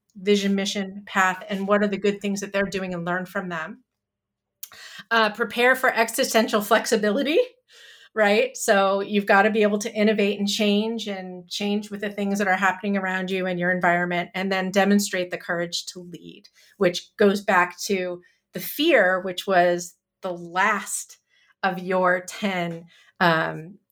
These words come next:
inhibitors to, you know, to, to excellence. So the courage to lead, absolutely. It's scary. It's scary to be the person that raises their hand and says,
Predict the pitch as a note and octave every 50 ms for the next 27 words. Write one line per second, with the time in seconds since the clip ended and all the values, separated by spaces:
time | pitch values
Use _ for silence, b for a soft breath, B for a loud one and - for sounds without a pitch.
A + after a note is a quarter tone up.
0 | _ - F#3+ F#3 A#3+ G#3+ G#3+ G3+ F#3+ F#3 F3+ F3+ - - - - G3+ F3+ F3 E3+
1 | E3+ E3+ F3+ - _ _ - F#3 F#3 D#3+ D#3 D#3 D#3+ D#3+ - - F3+ E3 D#3+ D#3
2 | D#3 - - - - F3+ D#3+ E3 F3 - - F#3 E3+ F3 - D#3+ C3 G2 - -
3 | - - B B B B B B - - A#3+ A3+ A3 G3+ G3+ - b b b b
4 | b A#3+ A3+ B3+ C#4 C#4 C#4+ C#4 - - C#4 A#3+ C4 C4 C#4+ D#4+ E4+ C#4+ - -
5 | A3 A#3+ A#3+ - - C4+ B3+ A3+ B3 C4 B3 G#3+ F#3 F#3 - G#3+ G#3 G#3 - -
6 | A#3 A3+ A3+ A3+ G#3 F#3 F3 F3 F3+ - G#3 G3+ G#3 - - - G#3+ A3 A3 A3
7 | A3 A3 A3 A3 G#3 A3 G3+ G3+ G3+ G3 G#3 G3+ G3 G3+ G3+ F#3 F3 - G3+ G3
8 | F#3 F#3+ F#3+ F3+ F#3 F#3 F#3 F#3+ G3+ F#3+ F#3 F#3 F#3 F3+ F3+ - F#3+ F3+ F3+ F#3
9 | F3+ F3 -